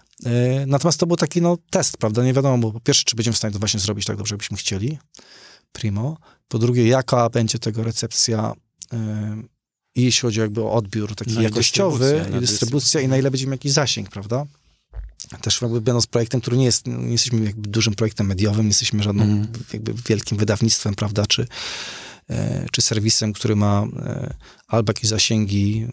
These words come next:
Speaker 1: już w tej chwili słuchania, czy tam oglądania, klikania, e, czy jakieś wielkie budżety reklamowe, prawda? Więc to był dla nas taki test.
Speaker 2: Mhm.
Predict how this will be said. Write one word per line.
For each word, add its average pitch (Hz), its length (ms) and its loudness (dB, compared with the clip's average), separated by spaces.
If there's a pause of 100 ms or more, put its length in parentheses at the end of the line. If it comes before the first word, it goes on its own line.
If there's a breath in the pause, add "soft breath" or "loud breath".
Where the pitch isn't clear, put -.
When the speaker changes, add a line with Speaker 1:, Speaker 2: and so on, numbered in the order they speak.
(120)
Speaker 1:
już 120 180 -4
w - 20 -4
tej - 140 -6
chwili 104 200 0
słuchania, 98 520 2
czy - 180 -2
tam 95 160 -2
oglądania, 98 640 2 (580 loud breath)
klikania, 107 560 2 (380 loud breath)
e, 113 120 0
czy - 160 -2
jakieś 110 160 -4
wielkie 110 260 -2
budżety 110 300 0
reklamowe, 110 440 2
prawda? 107 360 0
Więc 107 300 0
to 117 100 -4
był 110 100 0
dla 107 80 2
nas 107 100 2
taki - 180 -4
test. - 300 2
Speaker 2:
Mhm. 110 380 -2